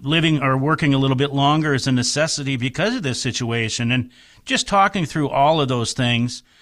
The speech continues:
is extremely important. You know, there's different types of investments, uh, also that people look at in high inflation times, and, um, you know, looking at all the options that are out there, it's important. And that's what we sit down with on a re-, on a weekly basis with folks,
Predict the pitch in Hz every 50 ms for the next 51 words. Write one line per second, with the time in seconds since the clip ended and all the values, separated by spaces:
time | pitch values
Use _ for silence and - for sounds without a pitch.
0 | _ _ - 143 139 131 120 107 - - - 139 - - - - - 196 190 180
1 | 151 135 123 113 101 - 143 127 120 117 107 104 101 - - - 127 123 123 120
2 | 120 117 - _ - 135 135 147 135 - 185 185 - 185 156 - 170 165 156 -
3 | - 147 139 135 127 123 143 151 - - - 147 135 127 - - - - _ _
4 | _ _ _ _ _ - 131 123 120 117 113 117 - 160 160 175 175 - - 147
5 | 135 131 135 131 113 135 131 123 - 151 139 - 139 131 131 123 - 139 135 135
6 | 127 123 110 110 131 131 131 131 127 120 - 135 131 135 131 - 131 123 117 -
7 | 131 123 120 123 127 131 135 135 120 - - 120 117 113 107 - _ - - _
8 | _ - - _ - 127 120 117 117 117 117 117 123 123 - 160 147 139 147 165
9 | 185 208 208 214 175 151 147 147 156 160 160 156 156 147 139 139 135 131 - -
10 | 135 127 120 127 123 117 113 117 123 131 143 143 - 156 151 139 117 - - 135
11 | 117 - 139 135 135 147 156 160 160 185 202 220 - - 208 185 180 170 - -
12 | 175 170 - 156 151 147 143 147 143 143 135 - - - - 135 127 127 123 131
13 | 151 139 - 139 123 127 123 127 160 175 - 165 147 120 139 139 147 143 - 156
14 | 135 - - 123 - - - 135 131 127 127 - -